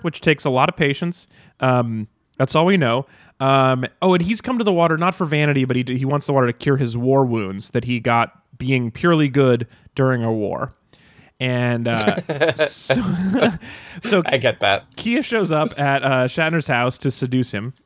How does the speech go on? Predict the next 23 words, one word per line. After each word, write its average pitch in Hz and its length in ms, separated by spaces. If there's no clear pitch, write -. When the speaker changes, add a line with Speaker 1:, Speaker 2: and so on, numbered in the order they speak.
Speaker 1:
and 117 280
it's, 151 160
like, 170 160
totally 196 360
working. 123 320
She's 147 180
been 165 120
there, 139 100
like, 110 180
five 170 320
minutes, 165 320
and 135 100
then 123 80
a 113 60
total 156 280
solar 151 320
eclipse 131 280
happens, 139 300
which 117 100
is 107 60
very 123 180
romantic. 107 440
Um, 113 300